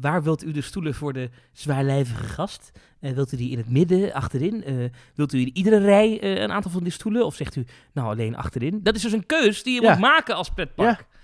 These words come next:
Speaker 1: Dat vind ik dus interessant.
Speaker 2: Ja, en,
Speaker 1: Vergaderde
Speaker 2: eh,
Speaker 1: je daar dan een keer over?
Speaker 2: en de tegenhanger daarvan is dus, eh, eigenlijk het feit dat op plekken waar een big boy seat is, kun je dus geen, eh,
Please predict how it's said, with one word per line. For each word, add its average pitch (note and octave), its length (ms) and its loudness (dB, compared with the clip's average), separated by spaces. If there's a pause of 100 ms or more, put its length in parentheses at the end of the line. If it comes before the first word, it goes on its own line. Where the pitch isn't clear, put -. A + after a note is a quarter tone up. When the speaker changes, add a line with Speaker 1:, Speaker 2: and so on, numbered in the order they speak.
Speaker 1:
Dat G3+ 120 -4
vind - 40 -6
ik C4 80 -4
dus A#3+ 100 -4
interessant. C4 640 0 (1160)
Speaker 2:
Ja, D3+ 180 4
en, D3 60 4
Speaker 1:
Vergaderde E3+ 300 8
Speaker 2:
eh, - 40 6
Speaker 1:
je B3 60 2
daar A#3 160 4
dan A#3+ 120 0
een A#3 60 0
keer A#3 200 0
over? A#3 380 0
Speaker 2:
en D#3+ 140 2
de D3+ 120 2
tegenhanger D#3+ 600 6
daarvan A#2+ 380 4
is C#3+ 140 0
dus, A2+ 400 -2
eh, A#2+ 160 -6
eigenlijk B2+ 360 -2
het A#2 100 -14
feit A2 240 -6
dat - 200 -6
op A#2 140 -12 (260)
plekken B2+ 240 -4
waar A2 120 0
een G#2+ 140 -4
big C#3+ 220 -2
boy G#2+ 160 -2
seat G#2+ 280 -8
is, A#2+ 120 -10
kun C3 120 0
je A#2+ 60 2
dus A#2+ 140 -2
geen, C3+ 340 0 (500)
eh, A#2 420 0